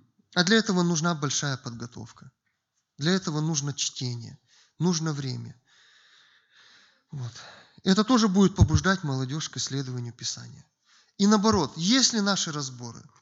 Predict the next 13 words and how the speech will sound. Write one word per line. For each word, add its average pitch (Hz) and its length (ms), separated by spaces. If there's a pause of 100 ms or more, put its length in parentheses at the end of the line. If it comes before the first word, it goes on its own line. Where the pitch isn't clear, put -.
(200)
будут 208 300
скучными, 117 640 (200)
однообразными, 151 920 (640)
но 220 100
это 208 160
верный 185 360
способ - 380
подбить 135 320
желание 135 380
у 127 40
молодежи 123 440
исследовать 120 460
Писание. - 460